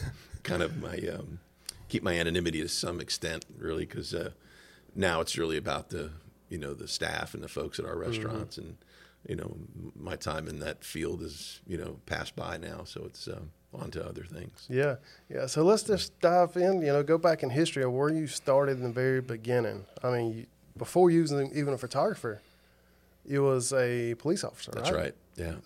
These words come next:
Speaker 1: So <laughs> that was in Hollywood, Florida from nineteen eighty to eighty-six.
Speaker 2: Mm-hmm.
Speaker 1: And, um, I spent, uh, six great years there. I thought I was <laughs> gonna be there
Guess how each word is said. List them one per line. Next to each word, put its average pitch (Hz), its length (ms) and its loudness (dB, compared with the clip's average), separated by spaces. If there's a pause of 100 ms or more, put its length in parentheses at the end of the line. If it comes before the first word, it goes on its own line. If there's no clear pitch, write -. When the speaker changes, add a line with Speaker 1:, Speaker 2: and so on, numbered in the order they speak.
(160)
Speaker 1:
So 92 240 6
<laughs> - 0 -
that 104 120 6
was 98 120 6
in - 80 0
Hollywood, 87 360 0
Florida 87 380 0
from 82 180 -8
nineteen 80 380 -6
eighty 80 200 -2
to 80 60 -6
eighty-six. 85 720 -4
Speaker 2:
Mm-hmm. 135 280 0
Speaker 1:
And, 85 220 -6
um, 80 220 -8 (460)
I - 40 -12
spent, - 320 -2 (160)
uh, 78 220 -2
six - 300 2
great 92 320 2
years 87 320 -2
there. 80 200 -2
I - 20 -4
thought 82 220 -2
I 90 60 2
was 90 120 0
<laughs> - 0 -
gonna - 240 -6
be 110 140 -2
there 98 240 0